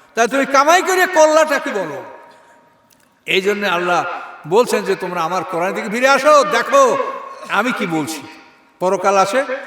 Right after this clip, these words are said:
তোমরা বিচারের সম্মুখীন হবে, অন্যায় করো না,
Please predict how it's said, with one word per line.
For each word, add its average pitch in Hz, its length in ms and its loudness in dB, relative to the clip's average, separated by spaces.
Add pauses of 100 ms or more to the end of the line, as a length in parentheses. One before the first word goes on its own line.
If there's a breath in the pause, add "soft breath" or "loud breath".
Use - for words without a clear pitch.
(180)
তোমরা 185 240 0
বিচারের 196 380 0
সম্মুখীন 220 400 -4
হবে, 294 340 6 (320)
অন্যায় 170 380 -2
করো 120 240 -8
না, 107 60 -14